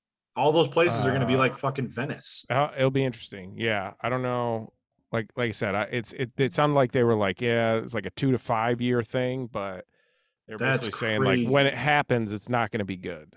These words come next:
Speaker 2: So
Speaker 1: I did hear that the Arctic is melting two times faster than
Speaker 2: Than
Speaker 1: everywhere
Speaker 2: they,
Speaker 1: else.
Speaker 2: than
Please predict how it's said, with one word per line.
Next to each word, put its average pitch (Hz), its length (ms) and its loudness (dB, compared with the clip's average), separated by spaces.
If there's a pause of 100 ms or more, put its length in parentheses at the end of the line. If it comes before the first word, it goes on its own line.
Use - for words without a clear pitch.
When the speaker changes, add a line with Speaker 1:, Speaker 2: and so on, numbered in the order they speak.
Speaker 2:
So - 260 -20
Speaker 1:
I 127 60 2
did 180 260 6
hear 147 380 4
that 120 160 2
the - 160 -6
Arctic 131 560 0 (160)
is 110 640 -6 (140)
melting 113 800 -2 (100)
two 139 220 2
times 123 340 0
faster 101 800 -4
than 92 360 -10 (200)
Speaker 2:
Than 110 80 -4
Speaker 1:
everywhere 101 500 -2
Speaker 2:
they, 110 80 -6
Speaker 1:
else. 101 80 -4
Speaker 2:
than 92 300 -2